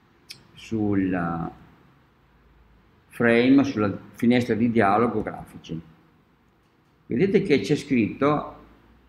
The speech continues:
mm, ok, il titolo, il tipo del layout, poi c'è visibile. Qui ovviamente è selezionato il vero,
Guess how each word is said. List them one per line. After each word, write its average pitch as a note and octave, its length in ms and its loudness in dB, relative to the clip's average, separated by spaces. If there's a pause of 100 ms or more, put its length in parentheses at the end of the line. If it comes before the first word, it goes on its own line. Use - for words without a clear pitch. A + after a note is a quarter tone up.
(160)
mm, F#2+ 200 -4
ok, - 160 -10
il G2+ 260 0
titolo, C3+ 400 4
il B2 80 0
tipo A#2 180 0
del A2 200 0
layout, A#2+ 500 2
poi E3+ 160 0
c'è D3+ 240 2
visibile. A2 920 2 (1500)
Qui F3 140 4
ovviamente D3 720 4
è - 80 -2
selezionato A#2+ 680 0
il G#2+ 120 0
vero, A2+ 540 4